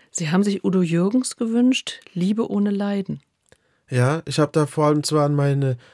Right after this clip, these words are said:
Speaker 2: älteste Tochter gedacht und an meine Kinder, aber ähm, als
Speaker 1: Äh, nicht, dass die den hören, sondern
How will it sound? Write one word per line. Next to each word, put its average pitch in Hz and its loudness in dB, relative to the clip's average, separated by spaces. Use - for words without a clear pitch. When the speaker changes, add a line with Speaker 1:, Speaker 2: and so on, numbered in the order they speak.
Speaker 2:
älteste 123 -2
Tochter 165 0
gedacht 170 -4
und 127 0
an 120 2
meine 113 0
Kinder, 160 2
aber 123 2
ähm, 127 -2
als 131 -2
Speaker 1:
Äh, - 2
nicht, 202 6
dass 180 4
die 185 -2
den 156 2
hören, 180 4
sondern 208 2